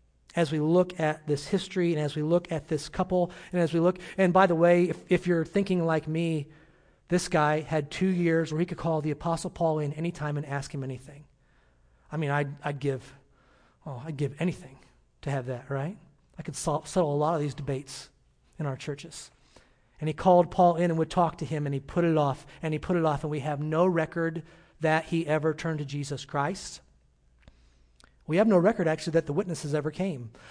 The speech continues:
I think he was a true politician. He knew what he was doing as a politician.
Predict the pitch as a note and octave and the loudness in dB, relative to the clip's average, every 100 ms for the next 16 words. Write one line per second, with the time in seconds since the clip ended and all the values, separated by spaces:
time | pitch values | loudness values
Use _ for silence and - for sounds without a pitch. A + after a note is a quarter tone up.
0 | - F3 F#3 F#3+ F#3 E3 D3 D3 D#3+ - | -2 2 2 0 0 2 4 2 -2 -4
1 | D#3+ D#3+ D3 C#3+ D3 - D3 - _ _ | -4 -2 -2 -4 -6 -8 -14 -18 _ _
2 | _ - - C4 C4+ C#4 G#3 E3+ C#3 F3 | _ -10 6 8 10 10 10 8 4 4
3 | D3 C#3 - - _ _ - E3 D3+ F3 | 4 -2 -14 -20 _ _ -2 -2 4 4
4 | D3+ D#3 D3 C3+ | 4 0 -4 -6